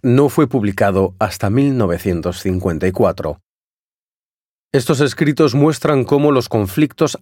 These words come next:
afectan a la creación y a los propios artistas. En efecto, durante la Segunda Guerra Mundial, muchos de ellos deseaban testimoniar, pero para poder hacerlo, debían dar prueba de imaginación para evitar la censura.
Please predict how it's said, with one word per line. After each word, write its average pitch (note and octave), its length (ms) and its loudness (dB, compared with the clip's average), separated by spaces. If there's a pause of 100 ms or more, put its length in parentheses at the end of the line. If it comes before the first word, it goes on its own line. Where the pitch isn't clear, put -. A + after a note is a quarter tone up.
afectan D#3+ 600 0
a B2 60 2
la G#2 140 2
creación G#2+ 680 0 (340)
y - 100 -2
a E2+ 60 0
los D#2 180 -8
propios G2+ 380 -2
artistas. - 640 -4 (480)
En E2 120 -6
efecto, B2 500 0 (280)
durante A#2 320 2
la A#2 80 2
Segunda D3 380 4
Guerra C#3 260 2
Mundial, A#2+ 540 2 (320)
muchos D3 340 2
de D3 120 2
ellos D#3+ 260 2
deseaban C3+ 560 2
testimoniar, A#2 720 0 (480)
pero C3 280 2
para - 340 -2
poder C#3 220 2
hacerlo, E2+ 580 -2 (340)
debían A#2 400 2
dar A2+ 220 0
prueba C3 360 4
de A2 100 2
imaginación G#2 760 0
para G2 160 0
evitar F2+ 400 -4
la D#2+ 100 -6
censura. F#2+ 560 -2